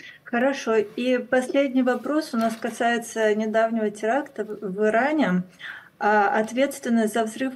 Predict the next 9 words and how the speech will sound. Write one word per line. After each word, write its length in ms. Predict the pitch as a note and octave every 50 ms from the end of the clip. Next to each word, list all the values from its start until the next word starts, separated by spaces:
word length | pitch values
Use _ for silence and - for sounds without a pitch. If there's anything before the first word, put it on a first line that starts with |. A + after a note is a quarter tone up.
| - -
в 60 | A#3
иранском 520 | A3+ A#3 A#3 A#3+ B3+ B3 - A#3 A3 G#3+
Кермане 480 | A3 A#3+ A3+ A3 A#3 A#3+ C#4 D#4 D#4+ B3+
взяли 300 | A#3 - A#3+ B3+ C#4 C#4+
представители 800 | C#4 - A3 A3 G#3+ - A#3 A3 A3 C4+ C4+ - - A3+ A3
игил 300 | G#3+ G#3 G#3+ B3 B3 A#3
Хорасан 560 | A#3+ - A#3+ A3+ A3 G#3+ A3 - A3+ A#3+ C4 C4+
из 100 | B3 -
Таджикистана. 920 | - A#3 A3 A#3+ A#3+ A#3 B3+ B3+ - - - G#3+ G#3+ G#3 G3+ F3+ F3 -